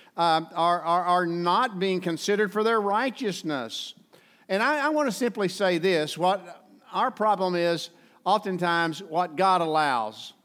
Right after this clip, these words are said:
And what God allows, though, is not what God initiates. The person who sees God as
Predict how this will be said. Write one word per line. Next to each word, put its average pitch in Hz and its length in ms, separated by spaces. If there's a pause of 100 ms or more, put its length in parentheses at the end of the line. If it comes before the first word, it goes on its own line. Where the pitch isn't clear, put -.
(480)
And 190 160
what 202 240
God 254 200
allows, 233 520
though, 165 280
is 165 160
not 196 200
what 190 240
God 185 340
initiates. 180 1000 (520)
The 165 100
person 247 380
who 220 120
sees 208 380
God 196 540
as 170 420